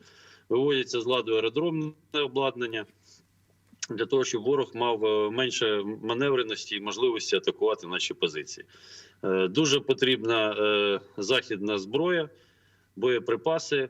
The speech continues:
завдяки яким ми м-, могли би вражати більше, е, логістичні склади та склади боєприпасів. Е, я думаю, що тільки наступить ця допомога, я думаю, що результати будуть набагато кращими.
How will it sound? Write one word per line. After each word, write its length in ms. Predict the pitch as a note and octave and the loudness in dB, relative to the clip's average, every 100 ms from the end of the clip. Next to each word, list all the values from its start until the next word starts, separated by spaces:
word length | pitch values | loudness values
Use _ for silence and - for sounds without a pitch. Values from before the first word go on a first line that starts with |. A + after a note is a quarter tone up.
| - | -8
завдяки 540 | G2+ G2 A#2 A2+ A#2 B2 | -16 -8 -4 -4 -2 -2
яким 340 | A#2 - B2+ | -2 -2 -2
ми 80 | A#2+ | -2
м-, 240 | A2+ G#2+ | -4 -4
могли 400 | G#2+ A2+ A2+ C3 | -4 -4 0 0
би 140 | A2+ A2 | 0 -2
вражати 540 | G#2 C3 B2 A#2+ A#2 | -2 0 0 0 -2
більше, 380 | G2+ A#2+ A2 - | -6 -6 -4 0
е, 400 | G#2+ G#2 G#2 G#2 | 0 0 0 2
логістичні 640 | G#2+ A2+ G#2+ D#3+ E3 C#3+ | 0 -2 -4 -4 -4 -6
склади 380 | C3 - B2+ B2+ | -4 -4 0 0
та 340 | A#2+ A#2 A2 G2 | 2 2 2 -2
склади 320 | - A2+ A2 | -6 -6 -4
боєприпасів. 840 | G2 G#2+ - - E3 E3+ - D3 - _ _ _ _ _ - | 0 0 0 -6 -4 -6 -6 -8 -10 _ _ _ _ _ -8
Е, 20 | A2 A2 G2 F#2+ _ _ _ _ _ _ | -4 -2 -4 -10 _ _ _ _ _ _
я 180 | - C3 | -2 0
думаю, 280 | C3 C3+ B2 | 2 2 2
що 280 | - B2 A2 - _ _ | 2 2 0 -6 _ _
тільки 280 | - D3 C#3+ | -2 2 2
наступить 520 | C#3 - C#3+ B2+ A2 | 2 2 2 2 4
ця 240 | C3 A#2 | 4 4
допомога, 720 | G2+ A#2 C#3 C#3 F3 E3 C3+ | 2 2 2 2 2 2 2
я 180 | A2 B2+ | 2 2
думаю, 280 | B2+ B2 A2+ | 0 0 0
що 300 | - A#2 A2 | 0 0 2
результати 520 | G#2+ A2+ A#2 C#3 B2 | 2 0 0 0 0
будуть 360 | G2 G#2+ G2+ F2 | 0 0 0 0
набагато 460 | F#2+ F#2 G2 - | 0 2 2 0
кращими. 460 | - - - - - | -4 -6 -6 -6 -6